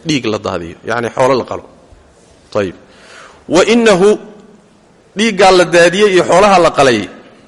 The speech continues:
la ta'ti, way imaani, yowma alqiyaamati, maalinta qiyaamaday imaan." Waa neefkaad qashee. "Biquruunihaa, iyadoo geesaheedii qabta.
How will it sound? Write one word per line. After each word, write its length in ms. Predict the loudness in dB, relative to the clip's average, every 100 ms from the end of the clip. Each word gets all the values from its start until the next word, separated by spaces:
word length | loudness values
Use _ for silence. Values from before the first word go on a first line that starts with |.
| _ _
la 160 | -4 -2
ta'ti, 460 | 0 0 -2 -4 0
way 200 | 2 2 0
imaani, 280 | 0 2 2
yowma 240 | 2 2
alqiyaamati, 640 | 0 0 0 2 0 -2 -2
maalinta 400 | -2 0 -2 -4
qiyaamaday 460 | -2 -2 0 -2 -2
imaan." 260 | -6 -8 -8
Waa 140 | -4 -2
neefkaad 380 | 0 0 -2 -2
qashee. 400 | -4 -2 -2 -4 -14 _ _ _ _ _ -8
"Biquruunihaa, 1200 | -6 -2 0 2 4 2 0 -2 0 0 -4 -8
iyadoo 300 | -4 -2 -4
geesaheedii 640 | -4 -4 -2 -2 -2 -2
qabta. 280 | -6 -8 -10